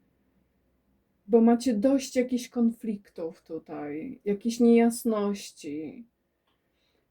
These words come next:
I nareszcie dojrzewacie do tego,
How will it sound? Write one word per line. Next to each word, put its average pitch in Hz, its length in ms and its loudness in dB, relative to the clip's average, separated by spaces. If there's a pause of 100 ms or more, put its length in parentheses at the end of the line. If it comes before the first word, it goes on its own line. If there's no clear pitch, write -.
(200)
I 220 580 0 (100)
nareszcie 240 440 4
dojrzewacie 254 600 2
do 226 120 4
tego, 226 680 -2